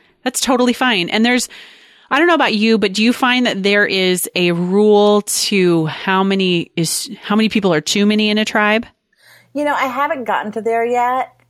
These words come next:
Speaker 2: but it, it could be a possibility. I just don't know, because if everyone does their job,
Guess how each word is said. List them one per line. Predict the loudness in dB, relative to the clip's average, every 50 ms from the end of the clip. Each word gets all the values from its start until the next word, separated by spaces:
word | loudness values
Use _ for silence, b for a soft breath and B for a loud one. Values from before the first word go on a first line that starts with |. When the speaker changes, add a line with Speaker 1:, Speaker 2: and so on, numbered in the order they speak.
| -10 _
Speaker 2:
but | -4 -2 -2 -2 -2 -4 -6 -14 -20 _ _ _ _ _ _ _ -4
it, | -4 -4 -4 -8 _ _ _ _ _ _ _ -4
it | -4 -4 -4
could | -8 -8 -6 -6 -4
be | -4 -4
a | -4
possibility. | -6 -6 -6 -8 -6 -6 -8 -8 -6 -4 -4 -4 -4 -4 -6 -10 -8 -6
I | -6 -4
just | -2 -4 -4 -6 -8 -14 _ _ _ _ _
don't | -2 -2 -2 -4 -6 -6
know, | -4 -2 -2 -2 -2
because | -4 -4 -6 -6 -6 -6
if | -4 -4 -2
everyone | -4 -2 -2 -2 -2 -2 -2
does | -2 -2 -2 -2 -4 -4
their | -6 -6
job, | -4 -4 -4 -4 -2 -2 -4 -6 -8 -10 -12 -16